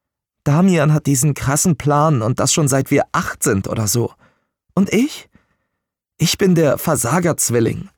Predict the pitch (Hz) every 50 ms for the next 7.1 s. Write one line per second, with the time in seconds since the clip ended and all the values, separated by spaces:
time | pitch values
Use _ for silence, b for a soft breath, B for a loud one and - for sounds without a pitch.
0 | _ _ _ _ _ - 185 - - - - - - - 240 214 202 190 185 175
1 | 175 - - 190 202 202 - 202 170 147 160 - - 104 - - 156 160 165 151
2 | 147 - 139 131 - - - - 196 202 - 202 170 160 151 131 - - - 147
3 | 180 196 170 147 143 127 101 92 120 180 180 175 147 135 123 113 117 - - -
4 | B B B B B - - - 208 196 - - - - 143 127 120 - - 170
5 | 190 202 165 139 127 - - - - 123 160 175 - 175 - 151 - - 156 165
6 | 190 196 220 208 - 196 196 185 208 190 - - 220 202 185 208 - 202 214 214
7 | 208 -